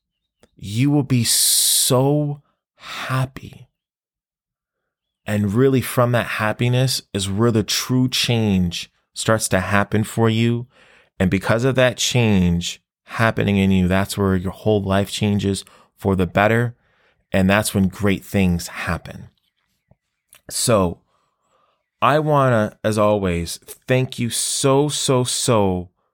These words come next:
very much for listening to this today.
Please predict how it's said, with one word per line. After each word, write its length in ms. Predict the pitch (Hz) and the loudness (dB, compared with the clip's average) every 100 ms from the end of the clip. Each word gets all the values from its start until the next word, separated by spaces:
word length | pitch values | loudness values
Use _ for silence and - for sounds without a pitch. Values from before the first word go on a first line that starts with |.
| _ | _
very 480 | - 90 117 113 117 | -14 -2 2 4 4
much 600 | 107 92 85 - - - _ _ _ _ | 2 2 -2 -10 -14 -16 _ _ _ _
for 220 | - 110 | -4 0
listening 560 | 98 98 101 - 98 90 | 2 2 0 0 0 0
to 140 | - 90 | -2 -4
this 240 | 90 - | -4 -4
today. 460 | - 85 82 - | -6 -6 -8 -12